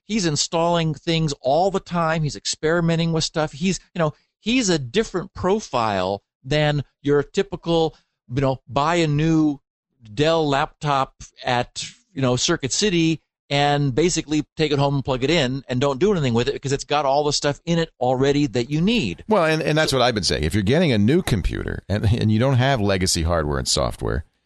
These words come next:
Speaker 2: absolutely go with Vista. And if you're not, if you're upgrading, you might want to wait just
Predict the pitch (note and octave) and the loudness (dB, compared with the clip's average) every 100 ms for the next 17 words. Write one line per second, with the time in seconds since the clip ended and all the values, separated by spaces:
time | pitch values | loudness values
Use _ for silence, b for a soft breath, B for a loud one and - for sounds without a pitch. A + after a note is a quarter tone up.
0 | _ _ _ _ - - - D3+ - A#3 | _ _ _ _ -16 -6 -2 0 2 2
1 | C4 A#2+ C#2+ G#1+ G1+ - G#1 - - - | 2 0 -2 -4 -4 -4 -6 -4 -8 -10
2 | _ _ - B2 B2 A2+ - G#2+ A#2+ - | _ _ -6 -2 0 -2 -4 -4 -4 0
3 | G#2 F#2+ D3 B2+ E2+ F#2 F2 A#2+ C3+ - | 0 2 2 2 0 0 0 0 -2 -2
4 | D#2 D2 C#2+ _ _ _ _ - E2 G2 | -2 -2 -4 _ _ _ _ -4 0 0
5 | F#2 F2 D#2+ G#2 G#2 F2 - | 0 0 0 0 0 -2 -4